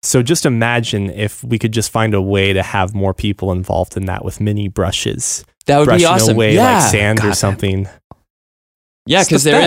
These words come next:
Speaker 3: best.
Speaker 2: there is sand in the little, like, pit area around it normally as a catch, and so you can have a little bit of sand on your washer, or you can,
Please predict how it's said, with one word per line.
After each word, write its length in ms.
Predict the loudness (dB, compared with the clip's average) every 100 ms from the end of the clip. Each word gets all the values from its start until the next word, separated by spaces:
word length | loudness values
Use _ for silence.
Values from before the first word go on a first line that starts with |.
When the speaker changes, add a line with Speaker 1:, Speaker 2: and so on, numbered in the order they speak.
| 2
Speaker 3:
best. 120 | 2
Speaker 2:
there 140 | 2
is 140 | 2 0
sand 560 | -2 0 2 2 0 -2
in 240 | -4 -2
the 100 | -2
little, 360 | -2 -2 -2 -2
like, 300 | -4 -8 -12 _ -8
pit 300 | -4 -4 -4
area 420 | -4 -2 0 -2
around 340 | -2 -2 -4 -4
it 100 | -6
normally 340 | -6 -4 -4
as 120 | -4 -6
a 40 |
catch, 460 | -6 -4 -4 -4 -6
and 120 | -6
so 120 | 0 0
you 220 | 0 -4
can 460 | -4 -2 0 0 -2
have 280 | -2 -4
a 60 | -4
little 200 | -4 -4
bit 140 | -4 -6
of 60 |
sand 420 | -6 -4 -2 -2
on 140 | -2 -4
your 120 | -4
washer, 600 | -4 -4 -4 -10 -12 -14 -20 -10
or 140 | -6
you 120 | -6 -6
can, 200 | -8